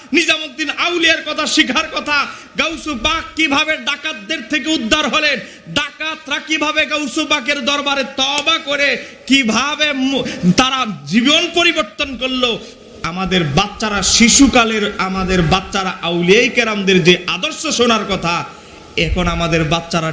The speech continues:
TikTok-এর ডায়লগ মুখস্থ করে, কথা কন না কেন, ঠিক কি না? এজন্য অধিকাংশ ক্ষেত্রে অভিভাবকরা দায়ী। এই জোরে বলেন, কারা দায়ী? মার পেট থেকে কি কেউ মোবাইলের তালিম লই আসে,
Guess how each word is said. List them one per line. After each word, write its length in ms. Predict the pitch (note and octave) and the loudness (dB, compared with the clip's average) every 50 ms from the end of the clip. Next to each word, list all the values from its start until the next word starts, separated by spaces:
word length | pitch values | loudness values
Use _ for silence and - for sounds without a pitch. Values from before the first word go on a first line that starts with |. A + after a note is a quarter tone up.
| D#3 - | -4 -4
TikTok-এর 480 | G#3+ G3 G3+ - F#3+ F3 - E3+ D3+ | -6 -4 0 0 0 2 2 0 0
ডায়লগ 380 | C#3 D#3+ D#3 D#3 D3+ D3+ E3 D#3+ D#3 | 0 0 0 0 0 0 0 0 2
মুখস্থ 420 | D3+ D3+ C#3+ C3+ C#3 - - - | 2 2 4 6 6 4 6 2
করে, 280 | C3 - C3 A#2 A#2 A2+ A#2 | 2 4 4 4 6 6 4
কথা 180 | C#3 C3+ C#3+ C3+ | 4 2 2 0
কন 140 | - C#3 | 2 4
না 100 | C3 C3 | 4 6
কেন, 220 | B2 A#2 A#2+ A#2 A2+ | 6 6 6 8 8
ঠিক 200 | - F#3+ F#3+ - | 8 8 8 6
কি 80 | E3+ | 4
না? 320 | D#3 C3+ C3 A#2+ A#2 A2+ - - - - - - - - - - - | 4 4 4 4 4 2 2 0 0 0 2 2 2 2 0 0 2
এজন্য 680 | - D#3+ D#3 D3 G3 F#3+ F#3+ F#3+ F#3 F3+ F3 E3+ D#3+ D#3+ - | 2 2 4 4 2 4 8 8 10 8 8 6 2 2 0
অধিকাংশ 680 | F#3 G3+ A#3+ C4 - - A3+ G3+ F#3+ F#3 F3+ - F#3+ | 2 4 4 2 2 2 -2 -4 -4 -4 -6 -6 -4
ক্ষেত্রে 400 | E3+ - F3 D#3+ - - D3+ D3 - | -2 -2 -2 -4 -4 -2 -2 0 4
অভিভাবকরা 680 | E3 F3+ F#3 F#3+ F3+ D#3+ D#3+ D3 D3 D3 C#3 - C#3+ C#3 | 4 6 6 6 6 6 2 2 2 -2 -2 0 -2 -2
দায়ী। 320 | B2 A#2+ A#2+ A#2 A#2 A2+ G#2+ A2+ - - - - - - - - - - | 0 0 0 2 2 0 0 -2 -8 -12 -16 -18 -18 -18 -18 -16 -10 -4
এই 200 | F3 F#3 F#3 F#3 | -2 0 0 2
জোরে 160 | E3 F3+ F3+ | 2 2 2
বলেন, 240 | F3 F3 E3+ E3 D#3 | 4 4 4 2 2
কারা 240 | D3 F3+ F3 F3+ F3+ | 0 -2 -2 -2 -2
দায়ী? 360 | D#3+ F3 F3 F3 F3+ G3 A3+ A#3 - - - - G#3+ - D3 - - F3+ E3+ E3 D#3+ - - - - - - | -2 0 0 2 2 0 0 -4 -8 -12 -12 -10 -8 -8 -8 -6 -6 -6 -4 -4 -4 -4 -4 -4 -6 -6 -4
মার 300 | E3 E3+ E3+ E3+ F3+ F#3 F#3 E3+ | -2 0 0 2 2 0 0 0
পেট 140 | F#3 F#3+ F#3+ F#3+ - | -2 -2 -2 2 2
থেকে 220 | G3+ F#3+ G3 F#3+ | 2 4 4 2
কি 160 | F#3+ F3+ F3+ | 2 2 2
কেউ 180 | D#3+ E3+ F#3+ F#3 | 4 6 6 8
মোবাইলের 420 | E3+ F3 F3 F3 F3+ F3+ F3+ F#3+ F#3 - | 8 6 6 6 4 4 2 0 0 0
তালিম 340 | G3+ G3+ G#3 G#3 G#3 G#3 | 2 6 6 8 8 10
লই 140 | G#3 G#3+ G#3+ | 10 10 10
আসে, 340 | G#3+ G#3+ - G3+ A3 A3+ A#3 | 8 6 4 4 2 0 0